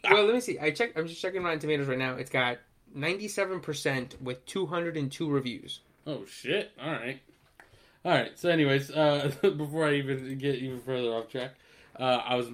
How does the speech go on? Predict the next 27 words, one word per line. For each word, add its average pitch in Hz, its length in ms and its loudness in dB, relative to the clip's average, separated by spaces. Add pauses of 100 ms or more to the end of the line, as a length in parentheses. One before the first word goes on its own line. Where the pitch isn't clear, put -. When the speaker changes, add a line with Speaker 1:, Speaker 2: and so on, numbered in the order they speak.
(320)
Speaker 2:
I - 80 -8
just 113 160 -14
wanted 127 200 -4
to 143 60 -4
mention 160 280 -4
that. 135 220 -8 (440)
Speaker 1:
Mm-hmm. 156 80 -4
Speaker 2:
Um, 123 380 0 (760)
the 151 340 -2
thing 180 240 0
I 202 80 2
watched 147 720 -6 (680)
was, 117 720 -4 (140)
uh, 107 360 -12 (140)
I 127 220 -2
actually 160 880 -6
watched 123 480 -4 (260)
Barry, 120 420 0 (220)
uh, 120 40 -10 (600)
on 104 680 -8
season 123 420 -6
one 107 220 -6
on 107 160 -10
H 107 160 -10
B 147 80 -2
O - 20 -6
Max. 196 400 -6